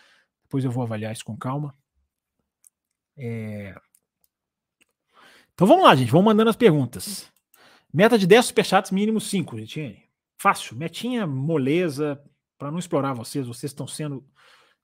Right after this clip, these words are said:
tão sensacionais, pra manter uma metinha, uma metinha baixa aí pra vocês. É aí que o, o, o negócio aqui tá dando uma travada daquelas. Só um instantinho.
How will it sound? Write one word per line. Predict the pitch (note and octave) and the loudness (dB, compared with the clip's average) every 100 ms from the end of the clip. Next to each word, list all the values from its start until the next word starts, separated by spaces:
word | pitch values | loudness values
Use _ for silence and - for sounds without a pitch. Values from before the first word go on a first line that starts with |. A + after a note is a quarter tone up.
| _ _ _ | _ _ _
tão | G3 E3+ C#3+ A2+ | 0 0 -2 -8
sensacionais, | C#3+ - C3+ - E3 - | -8 -6 -4 0 0 2
pra | F3 | 4
manter | D#3+ C#3 | 4 4
uma | F3 D#3+ | 2 0
metinha, | C3+ - F3 B2 B2+ _ D3 _ | -4 -6 -6 -6 -10 _ -20 _
uma | C#3 C#3 | -10 -8
metinha | C#3+ - E3 | -8 -6 -4
baixa | A#2+ B2 - A2 | -2 -4 -6 -12
aí | |
pra | A#2 | -14
vocês. | G#2+ - - - - _ _ _ _ _ _ _ _ _ - | -16 -18 -18 -20 -20 _ _ _ _ _ _ _ _ _ -20
É | A2+ | -18
aí | |
que | C3 C#3 | -16 -16
o, | - D#4+ E4+ _ _ _ C3+ B2 - | -16 _ _ _ _ _ -16 -16 -20
o, | C#3 B2+ G#2 F#2+ | -14 -12 -10 -14
o | G#2+ - - _ _ _ _ _ _ | -20 -20 -20 _ _ _ _ _ _
negócio | G#2+ G#2 G#2 G#2+ | -16 -14 -14 -16
aqui | |
tá | - | -14
dando | G2+ B2 | -12 -10
uma | A2 | -12
travada | - - - A2+ A2 | -14 -14 -12 -12 -12
daquelas. | F#2+ - G#2+ G2 - - - - - - - _ _ _ _ _ _ _ _ _ _ _ _ _ _ _ _ _ _ _ _ _ _ _ _ _ _ _ _ _ _ _ _ _ _ _ _ _ _ _ | -14 -14 -10 -10 -12 -14 -12 -10 -12 -14 -16 _ _ _ _ _ _ _ _ _ _ _ _ _ _ _ _ _ _ _ _ _ _ _ _ _ _ _ _ _ _ _ _ _ _ _ _ _ _ _
Só | - | -14
um | A2+ | -14
instantinho. | - B2+ - C3+ D3 D#3+ | -14 -20 -10 -6 -4 -4